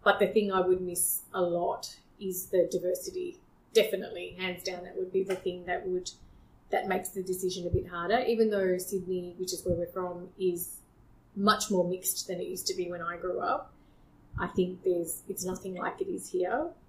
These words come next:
At the moment, we're, we're pretty good here. <laughs> But yes, I do, I, I feel it would be sad if they never experienced what it's like to actually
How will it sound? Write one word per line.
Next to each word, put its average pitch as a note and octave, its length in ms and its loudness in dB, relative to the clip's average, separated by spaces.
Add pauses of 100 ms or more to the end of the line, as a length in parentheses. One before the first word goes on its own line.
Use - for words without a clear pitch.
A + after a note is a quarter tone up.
(520)
At G#3 180 -2
the A3 80 8
moment, F#3+ 520 0
we're, F3 600 0
we're F3+ 140 2
pretty G3 200 -2
good F#3 160 -2
here. D4 340 8 (460)
<laughs> - 160 6 (540)
But G#3 200 8
yes, G3+ 180 8
I G#3 80 8
do, G3 580 2
I, - 360 -4
I - 20 -2
feel G3+ 560 0 (920)
it G#3+ 140 -2
would G3 160 0
be F#3+ 80 0
sad F3+ 320 2
if F3 160 -4
they A#3+ 160 6
never F3 220 0
experienced F3+ 720 -4
what G3 100 -6
it's - 180 -8
like - 220 -10
to - 140 -12
actually E3+ 560 -6